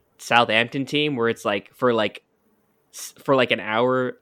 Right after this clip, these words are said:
center backs would just be, like, fighting Graziano Pelle for, like, an hour, and then, like, he would take him off and then put in Shane Long, like, "Oh, for fuck's sake, <laughs> man,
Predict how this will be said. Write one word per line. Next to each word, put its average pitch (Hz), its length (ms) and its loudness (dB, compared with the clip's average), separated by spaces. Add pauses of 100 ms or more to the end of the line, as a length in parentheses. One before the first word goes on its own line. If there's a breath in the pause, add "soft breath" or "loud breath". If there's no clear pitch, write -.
center 117 300 0
backs 107 340 -2
would 117 180 -8
just 113 180 -16
be, 113 60 -2
like, 107 100 -4
fighting 117 360 2
Graziano 107 540 0
Pelle 110 380 0
for, 123 120 -4
like, 117 180 0
an 117 80 -2
hour, 117 380 0
and 113 180 -2
then, 113 160 -2
like, 107 200 -4 (240)
he 123 100 0
would 123 120 2
take 127 200 0
him 117 80 0
off 117 160 2
and 117 60 -4
then 113 100 -2
put 120 140 0
in 113 100 2
Shane 120 280 0
Long, 123 200 -2
like, 117 160 -2
"Oh, 165 100 2
for 160 120 -6
fuck's - 340 2
sake, 139 320 0
<laughs> - 0 -
man, 143 160 4